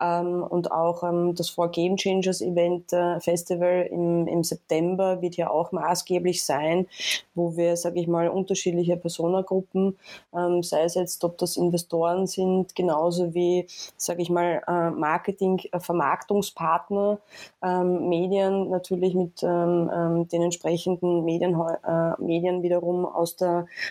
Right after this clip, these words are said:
ähm, Pro sieben Gruppe hier, ähm, aber auch mit den fünfzehntausend Menschen, die dort erwartet werden,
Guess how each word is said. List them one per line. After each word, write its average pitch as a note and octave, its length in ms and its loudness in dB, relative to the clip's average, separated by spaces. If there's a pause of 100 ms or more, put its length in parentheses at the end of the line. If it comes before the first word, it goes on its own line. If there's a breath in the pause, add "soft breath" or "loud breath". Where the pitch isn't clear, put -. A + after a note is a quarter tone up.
(120)
ähm, E3+ 380 2
Pro F3 140 -2
sieben G#3+ 360 0
Gruppe G3+ 360 0
hier, G3 500 0 (360 loud breath)
ähm, F3 380 2
aber E3+ 320 0
auch E3+ 220 0
mit F3 140 -2
den F3+ 100 0
fünfzehntausend E3+ 720 0
Menschen, E3+ 360 0
die F#3 100 -2
dort E3 240 -2
erwartet E3 520 -2
werden, F3 480 2